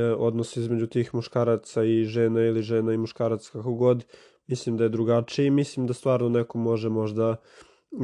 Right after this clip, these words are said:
e, se posvetiti dve žene ili dva muškarca onako sa istom pažnjom i možda može biti zaljubljen u oba podjednako na neki način. E, nisam bio u toj nikad situaciji, tako da ne mogu ni ja da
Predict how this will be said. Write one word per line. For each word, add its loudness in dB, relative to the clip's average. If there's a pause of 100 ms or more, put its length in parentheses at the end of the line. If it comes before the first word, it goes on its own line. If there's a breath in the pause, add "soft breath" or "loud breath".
(200)
e, 2
se -6
posvetiti 0
dve 0
žene 0
ili 0
dva 0
muškarca -2
onako 0
sa 0
istom -2
pažnjom 0
i 2
možda 0
može 0
biti -4 (480 soft breath)
zaljubljen 2
u 2
oba 0 (340 soft breath)
podjednako 2
na 2
neki 0
način. 0
E, 0
nisam 2
bio 6
u 4
toj 2
nikad -2
situaciji, 0
tako -2
da 0
ne 4
mogu 0
ni 0
ja 2
da 0